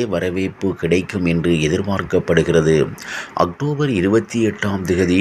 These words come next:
பாண்டியன் ஸ்டோர்ஸ் முதல் சீசன் முடிவுக்கு வந்ததை தொடர்ந்து நேற்று முதல் அக்டோபர் முப்பது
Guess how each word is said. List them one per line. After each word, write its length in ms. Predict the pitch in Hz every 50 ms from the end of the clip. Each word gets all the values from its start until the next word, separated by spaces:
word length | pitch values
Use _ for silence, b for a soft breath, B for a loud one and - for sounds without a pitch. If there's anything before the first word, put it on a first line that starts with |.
| 104 104
பாண்டியன் 600 | - 90 85 92 101 98 107 104 104 101 101 - 85 85
ஸ்டோர்ஸ் 420 | - - - 101 95 95 - - -
முதல் 320 | 87 82 80 92 98 104 104
சீசன் 420 | - - 101 90 - - 95 92
முடிவுக்கு 500 | 87 80 78 87 92 101 95 - - 101 90
வந்ததை 460 | 82 78 80 82 87 85 85 85 87 82
தொடர்ந்து 460 | - - 80 80 76 82 78 80 78 71 - - B B B B B B B B
நேற்று 360 | - 78 78 78 76 - 87
முதல் 320 | 85 82 82 85 85 85 - -
அக்டோபர் 520 | - 73 - - 90 87 85 87 82 85
முப்பது 460 | 85 82 78 - - 87 82 76 85